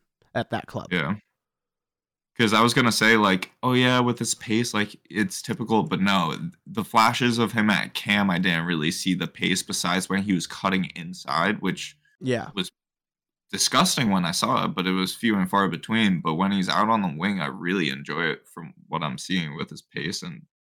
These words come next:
Speaker 2: uh, I'm gonna drop the word that, uh, Brian knows. I say it all the time, prowess.
Speaker 1: The P word.
Speaker 2: I have to do it as a meme at this point. <laughs>
Speaker 1: Yeah, Val, there was an episode where Carl said prowess about forty-seven times in, like, fifteen minutes,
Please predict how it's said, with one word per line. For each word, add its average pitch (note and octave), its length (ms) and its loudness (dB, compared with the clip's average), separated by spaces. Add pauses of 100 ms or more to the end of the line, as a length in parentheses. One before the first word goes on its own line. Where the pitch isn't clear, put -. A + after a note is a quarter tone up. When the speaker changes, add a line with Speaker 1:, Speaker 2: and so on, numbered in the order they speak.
(800)
Speaker 2:
uh, F#2 320 2
I'm G#2 160 0
gonna F#2+ 220 2
drop D#2+ 320 -4
the D#2 80 -6
word D#2 300 0
that, D#2+ 260 2
uh, B1+ 360 0 (800)
Brian F#2 340 4
knows. F#2 340 2
I F2 140 2
say F#2+ 200 2
it F2 60 4
all E2 160 2
the E2+ 80 2
time, E2+ 360 -2
prowess. D#2+ 380 0
Speaker 1:
The A#2 140 0
P C3+ 140 2
word. B2+ 420 2
Speaker 2:
I G2+ 140 2
have G#2+ 300 4
to - 80 -12
do F2 180 0
it C#2+ 80 -4
as D#2+ 160 -2
a E2+ 40 -10
meme D#2+ 260 -8
at C2+ 160 -4
this C#2+ 180 -4
point. D#2+ 300 -2
<laughs> F#3 640 6
Speaker 1:
Yeah, C#3+ 340 2
Val, C#3+ 460 0
there C#3+ 180 0
was D#3+ 160 2
an D3 80 0
episode C#3 440 0
where A#2+ 160 0
Carl A#2+ 300 0
said A#2 280 -4
prowess A#2+ 520 -2
about A2+ 220 -2
forty-seven A2+ 580 -2
times A2+ 440 -2
in, A#2 120 0
like, G#2 140 -4
fifteen A2+ 420 -6
minutes, C3 380 -4